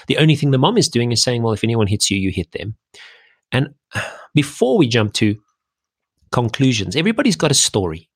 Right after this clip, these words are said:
And I realized to myself, I wondered what happened to this mom, what happened to her in her life that she decided at some point and said, "No one will ever take advantage or hurt my daughter." Usually the way,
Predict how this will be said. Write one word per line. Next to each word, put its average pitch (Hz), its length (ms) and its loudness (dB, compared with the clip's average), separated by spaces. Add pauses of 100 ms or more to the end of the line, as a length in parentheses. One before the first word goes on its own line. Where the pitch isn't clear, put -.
(260)
And 156 80 4
I 165 40 6
realized 156 580 2
to 131 80 -2
myself, 120 420 -2 (380)
I 135 80 2
wondered 170 580 2 (380)
what 151 180 2
happened 160 440 2
to 131 140 4
this 156 220 2
mom, 95 400 -2 (280)
what 196 160 2
happened 196 340 -2
to 147 140 2
her 127 140 2
in 123 140 2
her 110 160 4
life 90 420 -4 (560)
that 123 220 2
she - 260 2
decided 123 640 0
at 98 100 -10
some 110 260 0
point 101 280 -4
and 95 100 -6
said, 98 300 0 (240)
"No 131 160 4
one 190 160 2
will 160 220 2
ever 127 200 2
take 117 300 0
advantage 104 560 0
or 104 160 0
hurt 101 260 0
my 98 200 0
daughter." 95 440 -2 (760)
Usually 151 500 4
the 117 100 4
way, 113 300 2